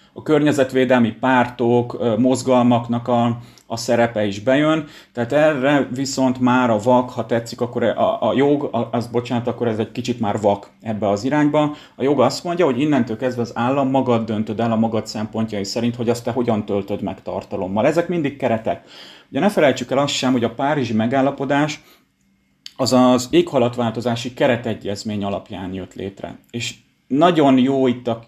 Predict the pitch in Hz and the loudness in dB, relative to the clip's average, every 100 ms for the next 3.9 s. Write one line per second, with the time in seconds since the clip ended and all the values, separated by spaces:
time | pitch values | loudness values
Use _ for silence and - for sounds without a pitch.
0 | - 123 131 127 113 110 - - 123 117 | -4 0 0 2 2 2 -2 -4 -2 -2
1 | 110 104 107 - 143 143 - 127 120 127 | -4 -6 -6 -6 -6 -8 -6 -4 -2 2
2 | 131 113 117 120 - - 123 117 117 120 | 2 2 -2 -4 -10 -4 -2 0 0 -2
3 | 120 123 123 131 131 135 160 156 | -2 -2 0 2 0 -2 -6 -8